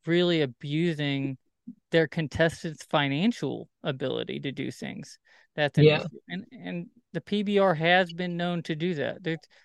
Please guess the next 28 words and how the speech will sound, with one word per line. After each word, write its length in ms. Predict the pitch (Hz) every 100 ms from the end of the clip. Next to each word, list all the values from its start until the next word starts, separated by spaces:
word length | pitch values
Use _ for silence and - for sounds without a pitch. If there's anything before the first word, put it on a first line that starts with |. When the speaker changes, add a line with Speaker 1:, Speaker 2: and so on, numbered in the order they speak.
| _ -
Speaker 1:
most 320 | 165 202 -
of 80 | 220
the 100 | 190
stuff 360 | - 185 180 -
you 120 | 175
see 340 | - 175 170 175
that 160 | 156
the 100 | 165
P 200 | - 170
B 160 | 156 156
R 300 | 151 147 143 _ - _ _ 143
does, 640 | 127 165 165 139 147 - - - - 165
I 60 |
say 240 | 151 175 170
most, 320 | 147 147 -
there's 180 | 165 -
some, 240 | 156 151
but 160 | 170 165 180 -
most 320 | 170 202 -
of 140 | 156
it, 160 | 160 - 156 - _
the, 220 | 156 151
the 160 | 165 165
athletes 460 | 156 165 - 160 -
aren't 220 | 151 165
getting 240 | 151 156
paid 260 | - 143 139
for, 360 | - 139 135